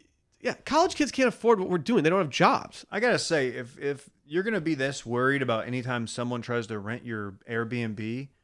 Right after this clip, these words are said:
Speaker 2: like, you're in the wrong business. Like, you clearly, you're, you're doing this for a money-making venture. It
Speaker 1: It's
Speaker 2: sounds like
Speaker 1: cool.
Speaker 2: it may
Speaker 1: I
Speaker 2: not
Speaker 1: guess,
Speaker 2: be worth it.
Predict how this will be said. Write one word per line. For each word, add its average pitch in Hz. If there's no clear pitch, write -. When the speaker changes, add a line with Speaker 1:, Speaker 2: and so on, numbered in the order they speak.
Speaker 2:
like, 135
you're 196
in 233
the 175
wrong 147
business. 117
Like, 143
you 170
clearly, 165
you're, 147
you're 151
doing 165
this 147
for 151
a 127
money-making 127
venture. 107
It 127
Speaker 1:
It's 135
Speaker 2:
sounds 185
like 190
Speaker 1:
cool. -
Speaker 2:
it 151
may 160
Speaker 1:
I -
Speaker 2:
not 160
Speaker 1:
guess, 135
Speaker 2:
be 135
worth 139
it. -